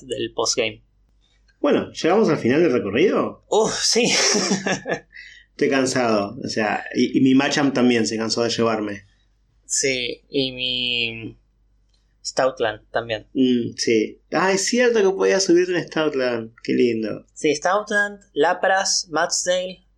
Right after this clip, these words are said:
Speaker 1: Sharpedo,
Speaker 2: Charizard.
Speaker 1: Machamp, Charizard.
Speaker 2: Obvio.
Speaker 1: Y podés surfear en Mantine.
Speaker 2: Es verdad. Mantine, si no me equivoco, es en los, en las, en las,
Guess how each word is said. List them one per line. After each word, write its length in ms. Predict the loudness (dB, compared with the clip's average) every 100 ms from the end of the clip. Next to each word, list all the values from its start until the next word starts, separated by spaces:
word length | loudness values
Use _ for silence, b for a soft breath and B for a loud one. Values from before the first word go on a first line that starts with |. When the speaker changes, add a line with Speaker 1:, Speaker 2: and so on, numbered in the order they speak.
| _
Speaker 1:
Sharpedo, 760 | -4 -2 -2 0 2 2 0 _ _ _ _ _ _ _
Speaker 2:
Charizard. 420 | -2 0 2 2 0
Speaker 1:
Machamp, 200 | -2 -6 _ _ _ _
Charizard. 520 | -2 -2 0 2 0 -4 _ _ _ _ _ _ _ _ -2
Speaker 2:
Obvio. 320 | 0 2 0
Speaker 1:
Y 40 | 2
podés 220 | 0 2
surfear 500 | 0 0 0 0 0
en 120 | 0
Mantine. 440 | -6 -4 -6 -6 -8
Speaker 2:
Es 120 | -6
verdad. 360 | -2 -4 -6 -14 _ _ _ _ _ _ _ _ _ -18 B 0
Mantine, 340 | 2 4 2
si 80 | 4
no 80 | 4
me 80 | 4
equivoco, 400 | 4 4 4 4
es 100 | 4
en 400 | 2 2 -4 0
los, 240 | 0 0
en 100 | 0
las, 160 | -2 0
en 260 | 0 2
las, 260 | 0 -4